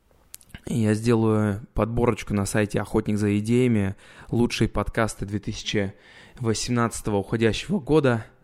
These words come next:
И послушайте, если вы ещё не успели, самые топовые, самые классные, ну а затем уже вовлекайтесь и в остальные части. Что ж, также в две тысячи восемнадцатом году вышла и моя книга под названием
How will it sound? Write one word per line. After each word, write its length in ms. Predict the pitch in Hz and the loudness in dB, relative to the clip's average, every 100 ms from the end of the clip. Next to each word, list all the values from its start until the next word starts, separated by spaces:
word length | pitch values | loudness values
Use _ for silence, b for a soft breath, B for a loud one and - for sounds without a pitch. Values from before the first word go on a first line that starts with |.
| - | -6
И 240 | 113 113 | -4 -4
послушайте, 680 | - 110 - 127 135 120 113 | -4 -6 -4 -4 -4 -4 -2
если 280 | 104 - 107 | -2 -4 -2
вы 140 | 110 | -2
ещё 220 | 110 - | -2 -2
не 100 | 107 | -2
успели, 540 | 104 - 127 127 123 110 B B | -2 -2 -2 0 -2 -4 B B
самые 460 | - 120 113 104 | -4 0 2 0
топовые, 500 | - 120 117 113 104 | 2 2 2 0 0
самые 360 | 104 110 104 98 | 0 -2 -2 -2
классные, 480 | 104 110 127 110 98 | -2 -2 -2 -4 -2
ну 220 | 104 113 | -2 0
а 140 | 107 | -2
затем 420 | 101 101 - 113 110 B B - | -2 -4 -2 -2 -4 B B -8
уже 240 | 107 107 | -4 0
вовлекайтесь 720 | 107 104 101 110 107 - - - | 2 2 0 -2 -4 -6 -10 -4
и 300 | 110 110 - - | -2 -2 -6 -8
в 120 | 104 | -4
остальные 540 | 104 - 107 104 101 98 | -4 -4 -2 0 0 -2
части. 420 | - 104 - - - B B B B B - | -6 -8 -10 -14 -16 B B B B B -12
Что 260 | - 123 | 0 0
ж, 60 | - | 0
также 460 | 147 143 131 131 | -2 0 2 0
в 120 | - 117 | 0 -2
две 160 | 131 | -4
тысячи 320 | - 190 - | -2 -4 0
восемнадцатом 680 | 135 123 - 135 143 - 120 | 2 0 0 -2 -2 -4 -2
году 260 | 123 127 147 | 0 2 4
вышла 320 | 139 160 143 | 2 2 2
и 220 | - 143 | 2 2
моя 440 | 139 135 135 131 110 | 2 2 4 4 2
книга 380 | 123 135 127 | 2 2 2
под 180 | - 101 | 0 -2
названием 460 | 107 107 107 107 | -2 0 2 2